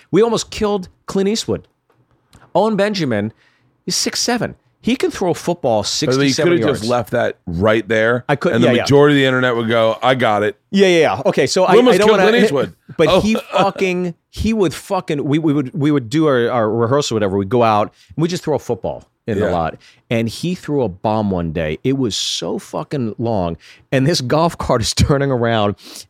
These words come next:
Speaker 1: and it just, like, just fucking missed Clint Eastwood's head. Clint Eastwood was
Speaker 2: Really?
Speaker 1: talking to somebody, didn't see it, went like zinc, like that. He smashed Ellen DeGeneres's, um, front windshield of her golf cart. One of her P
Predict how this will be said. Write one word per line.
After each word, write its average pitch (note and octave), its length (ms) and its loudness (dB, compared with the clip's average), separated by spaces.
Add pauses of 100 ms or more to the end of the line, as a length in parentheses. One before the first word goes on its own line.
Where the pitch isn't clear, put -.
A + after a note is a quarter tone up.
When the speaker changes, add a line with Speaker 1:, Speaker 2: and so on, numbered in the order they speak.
(100)
Speaker 1:
and C#3 240 2
it D#3+ 160 2
just, E3 300 -2
like, C#3 320 0 (420)
just C#3 720 -2
fucking A2+ 400 -4
missed G2 180 -4
Clint G#2 200 -4
Eastwood's F2+ 340 -4
head. D#2 260 -6 (400)
Clint E3+ 220 0
Eastwood D3 220 2
was A#2 100 -2
Speaker 2:
Really? F#2 100 -4
Speaker 1:
talking D3 240 -4
to A#2+ 60 -8
somebody, A2 320 -6
didn't G#2+ 240 -6
see B2 140 -6
it, - 20 -2
went G#2 160 -6
like F2 160 -12
zinc, G#2 560 -4 (260)
like A#2+ 200 -4
that. B2 340 0 (480)
He F3+ 220 -4
smashed D#3 680 -6
Ellen C#3 260 -2
DeGeneres's, A2+ 880 -4
um, F2 440 -4 (360)
front B2 300 -2
windshield A#2 420 -2
of F2 100 -4
her F2 80 -4
golf F#2+ 300 -4
cart. D2+ 340 -10 (360)
One B2+ 200 0
of B2+ 160 0
her G#2+ 120 0
P A2+ 280 -2